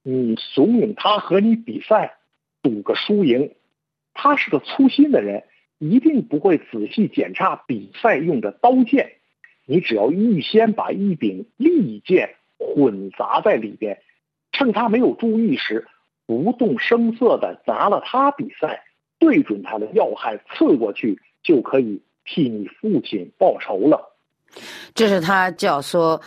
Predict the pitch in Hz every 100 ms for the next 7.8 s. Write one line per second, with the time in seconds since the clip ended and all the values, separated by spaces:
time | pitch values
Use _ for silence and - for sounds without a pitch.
0 | - - 165 190 220 214 202 220 - 269
1 | 254 - - 147 135 143 - 254 165 127
2 | 127 - 101 123 117 - _ _ _ _
3 | - - - 147 98 - - _ _ _
4 | _ 214 247 240 233 - _ _ - -
5 | - 156 254 - 311 135 107 113 135 165
6 | 110 101 - 110 - 131 107 90 90 -
7 | 262 104 95 117 190 - -